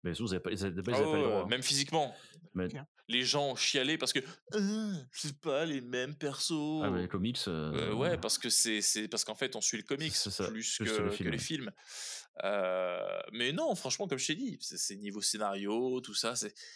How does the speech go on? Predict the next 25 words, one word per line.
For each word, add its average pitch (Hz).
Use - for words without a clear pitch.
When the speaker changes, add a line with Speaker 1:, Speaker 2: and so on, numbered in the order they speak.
Speaker 2:
il 101
y -
avait 113
quelque 135
chose 135
de 139
fun. 127
Vraiment, 135
c'était 113
intéressant. 120
Même 127
là, 147
tu 143
vois, 139
je 123
veux 107
dire, 113
euh, 92
même 110
si -
c'est, 104
j'étais -
pas 104
grand 104
fan, 143